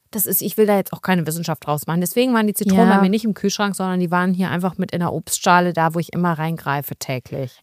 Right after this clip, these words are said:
Speaker 2: Ich nehme mir das auf jeden Fall mit den Gurken jetzt mit, weil ich esse wirklich sehr viele Gurken und in letzter Zeit ist es mir häufiger mal passiert,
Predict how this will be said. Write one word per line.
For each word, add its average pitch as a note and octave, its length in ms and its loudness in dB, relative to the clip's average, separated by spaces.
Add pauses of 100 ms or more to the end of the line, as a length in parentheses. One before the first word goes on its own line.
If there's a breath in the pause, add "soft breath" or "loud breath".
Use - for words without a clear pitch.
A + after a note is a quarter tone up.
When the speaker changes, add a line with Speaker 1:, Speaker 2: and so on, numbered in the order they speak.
Speaker 2:
Ich A#3+ 100 -2
nehme D#4+ 220 4
mir D4+ 60 8
das C#4 160 4
auf A#3+ 100 -8
jeden C4 140 0
Fall B3 120 0
mit A3 140 -2
den F#3+ 160 -2
Gurken D#4 460 -2
jetzt B3+ 340 2
mit, B3+ 320 0
weil G3 320 4
ich - 160 -10
esse F#3+ 240 -4
wirklich F3+ 280 -8
sehr A#3 260 2
viele B3+ 260 -2
Gurken G#3+ 380 0
und F#3+ 100 0
in F#3 80 0
letzter F#3+ 300 -4
Zeit G3 200 -4
ist F#3 100 -8
es - 100 -10
mir F#3 120 -2
häufiger G3 420 -2
mal F3+ 160 2
passiert, G3+ 400 -4